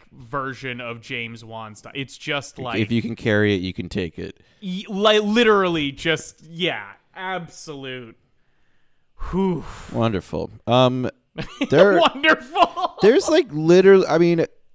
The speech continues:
Speaker 2: we, there's, like, one thing that we can spoil in this movie. Besides that, it's really not gonna affect your, I mean, you could, you probably know everything that's,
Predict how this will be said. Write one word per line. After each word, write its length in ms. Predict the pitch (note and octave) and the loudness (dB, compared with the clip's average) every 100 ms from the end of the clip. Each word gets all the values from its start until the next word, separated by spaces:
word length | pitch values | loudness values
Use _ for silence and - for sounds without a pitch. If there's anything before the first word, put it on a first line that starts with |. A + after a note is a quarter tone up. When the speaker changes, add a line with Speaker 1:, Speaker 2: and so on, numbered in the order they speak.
| _ _ _ _ _ _ | _ _ _ _ _ _
Speaker 2:
we, 380 | B2+ A#2+ F#3 G3+ - | -14 -4 -2 -2 0
there's, 320 | F3+ - - | 0 0 0
like, 120 | F3+ | -2
one 360 | A#2 A#2+ C#3 C#3 | 2 2 2 0
thing 260 | C#3 C3 B2+ | -4 -2 -2
that 140 | A#2 | -2
we 80 | B2 | -2
can 160 | B2 | -6
spoil 440 | A2+ - A#2 A#2+ A#2 | -8 -2 2 4 2
in 60 | |
this 200 | A#2 A2+ | 0 -2
movie. 300 | B2 B2 B2 | 0 2 2
Besides 560 | A#2 A#2+ - C#3+ C#3+ A2 | -2 -4 -2 0 0 0
that, 260 | A2+ A2+ G2+ | 0 0 -2
it's 200 | G#2+ C3 | -4 -2
really 220 | C#3+ A#2 | 0 2
not 280 | G#2+ G2+ - | 0 -2 -2
gonna 180 | A2 G#2+ | -4 -4
affect 340 | - G#2+ - | -2 -4 -2
your, 140 | G#2+ F#2+ - B2 | -6 -6 -6 -4
I 60 | B2+ | -2
mean, 140 | C#3+ | -2
you 80 | D#3 | -2
could, 200 | - - A#4+ - - - A#4 - | -2 -4 -6 -12 -12 -14 -14 -12
you 60 | - | 0
probably 240 | C4 G#3 | 4 4
know 300 | C3+ D3+ D#3+ | 6 8 8
everything 500 | B2+ C#3+ C#3+ C#3 C3+ | 8 4 2 2 0
that's, 220 | A#2+ G#2+ | 0 -2